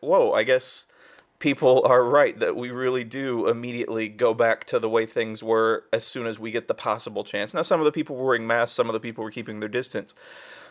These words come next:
But because we don't have an end date, because we don't see the numbers, because we hear arguments on both sides, because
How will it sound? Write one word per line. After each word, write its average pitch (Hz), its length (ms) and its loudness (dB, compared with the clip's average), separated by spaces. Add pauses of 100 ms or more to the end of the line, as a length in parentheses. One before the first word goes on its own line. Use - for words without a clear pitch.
(240)
But - 460 8 (800)
because 156 960 6
we 131 160 -2
don't 135 200 6
have 127 140 6
an 117 120 0
end 127 160 2
date, 127 200 8
because 131 400 4
we 131 140 -4
don't 131 240 4
see 139 680 2 (400)
the 127 240 4
numbers, 117 500 4
because 151 380 4
we 139 160 -4
hear 139 560 0
arguments 127 520 2
on 117 140 2
both 117 180 6
sides, 104 340 6
because 139 560 0